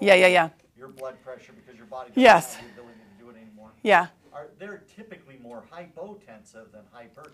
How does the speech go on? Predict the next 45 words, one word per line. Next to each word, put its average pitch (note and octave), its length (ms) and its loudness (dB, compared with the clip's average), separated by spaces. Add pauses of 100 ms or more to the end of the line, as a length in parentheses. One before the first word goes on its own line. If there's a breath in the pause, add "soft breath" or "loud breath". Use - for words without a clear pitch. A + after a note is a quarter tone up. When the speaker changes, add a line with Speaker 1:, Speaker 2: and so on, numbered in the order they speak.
Speaker 1:
Right, G3 320 4
Speaker 2:
right? - 140 -20
Speaker 1:
because G3+ 320 2
they G#3+ 140 2
have A3 440 0
very G#3 440 2 (280)
poor A#3 320 2
preload. A#3 540 -4 (560 soft breath)
Speaker 2:
Yeah. - 80 -20
Speaker 1:
So, A3+ 400 4
so G#3 280 0
what G3+ 260 4
Rob A#3 220 4
was B3 80 -4
talking B3+ 180 2
about, B3 100 2
do A3+ 60 -2
you B3 40 0
remember C4 180 -2
talking A#3+ 180 0
about G#3+ 200 0
Christopher A3+ 380 -2
Reeves? G#3+ 360 -2
He A3 140 -4
was G#3 180 2
reclined G3+ 380 0
about F#3+ 220 2
thirty G#3 360 0
degrees F#3 400 -2
in G3 60 -4
his F3 120 -6
wheelchair F3 460 -2
because F#3+ 280 -6
if - 120 -10
he F#3 60 -6
s-, - 280 -14
was F#3 180 -8
sat - 340 -2
straight F3 300 -2
up, A#3 280 2 (440 loud breath)
he G#3+ 220 -2
did G3 200 4
not G3 360 0
get E3+ 420 0 (400)
enough F3+ 460 -4